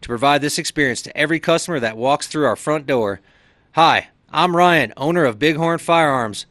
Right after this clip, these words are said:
located in Southeast Denver, and my team and I are customers too. We know what it's like to experience the typical specialty store attitude, and we believe everyone deserves a first-class experience when purchasing a firearm. If you're searching for friendly service,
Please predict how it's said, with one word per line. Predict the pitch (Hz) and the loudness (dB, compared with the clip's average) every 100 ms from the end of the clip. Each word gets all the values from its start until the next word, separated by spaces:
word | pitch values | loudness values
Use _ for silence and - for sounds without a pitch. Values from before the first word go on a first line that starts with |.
| - | -8
located | 123 151 170 165 131 | -4 0 2 2 0
in | 107 | -4
Southeast | - 160 160 180 160 | 0 0 0 -6 -4
Denver, | 151 156 180 | -4 -2 -4
and | 170 113 | -4 -6
my | 120 165 | -4 -4
team | 170 175 170 | -4 -6 -4
and | 165 | -2
I | 170 156 | 0 0
are | 120 | -4
customers | - 151 156 170 160 | -2 -4 -4 -6 -8
too. | - 147 101 92 _ _ _ _ | -4 -2 -2 -6 _ _ _ _
We | 135 147 | -4 0
know | 175 180 | 2 2
what | 147 | 0
it's | - | 0
like | 151 147 | 0 0
to | 139 | -2
experience | 120 - 147 143 139 | -6 -4 -2 -2 -4
the | 117 | -8
typical | 107 151 143 - 135 | -6 -6 -6 -4 -4
specialty | - - 143 143 127 127 | -4 -4 -4 -4 -8 -8
store | - 135 120 | -4 -2 -2
attitude, | 131 143 143 160 156 - - - | -2 -2 -2 -4 -4 -8 -20 -10
and | 120 123 | -8 -2
we | 156 | 0
believe | 170 160 165 165 | 2 2 2 0
everyone | 139 147 170 175 | 0 -2 0 -2
deserves | 156 143 165 139 | -4 -2 -2 -2
a | 110 | -6
first-class | - 160 160 - 160 160 | -4 -6 -4 -2 -2 -2
experience | - - 156 131 117 | -6 -4 -2 -2 -6
when | 127 117 | -8 -8
purchasing | - 147 - 165 156 | -6 -6 -6 -6 -6
a | |
firearm. | - 135 113 101 98 90 _ _ _ - | 0 2 2 0 -4 -10 _ _ _ -10
If | 113 | -2
you're | 170 180 | 0 2
searching | 202 202 185 | 2 0 -2
for | 147 123 | -6 -4
friendly | 170 180 175 | -2 -2 -2
service, | - 180 190 190 | 0 0 0 -4